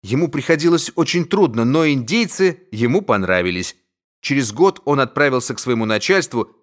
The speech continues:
и заявил, что отказывается обращать индейцев в христианство. «Я вижу свой христианский долг в том, чтобы помогать людям», сказал он, «вне зависимости от того, какую религию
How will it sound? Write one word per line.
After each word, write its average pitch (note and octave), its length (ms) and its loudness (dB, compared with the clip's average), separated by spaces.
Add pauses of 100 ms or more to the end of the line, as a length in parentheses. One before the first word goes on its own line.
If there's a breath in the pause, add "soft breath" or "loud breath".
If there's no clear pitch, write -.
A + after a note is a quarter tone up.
и G3+ 120 -4
заявил, F3 500 0
что G3 220 0
отказывается F3 880 2
обращать B2 500 2
индейцев C3 480 0
в - 20 -12
христианство. G2 800 -2 (720)
«Я C3 220 0
вижу C3+ 260 0
свой C3 280 -2
христианский C3+ 680 0
долг A#2 300 -2
в - 80 -16
том, F3+ 320 0 (220)
чтобы C#3+ 320 -6
помогать D#3 540 2
людям», G#2+ 320 -2
сказал G#2 500 -2
он, E3+ 240 2
«вне F#3 340 0
зависимости A#2+ 640 -2
от F2+ 160 -6
того, E3+ 580 2
какую E3+ 540 2
религию C3+ 500 0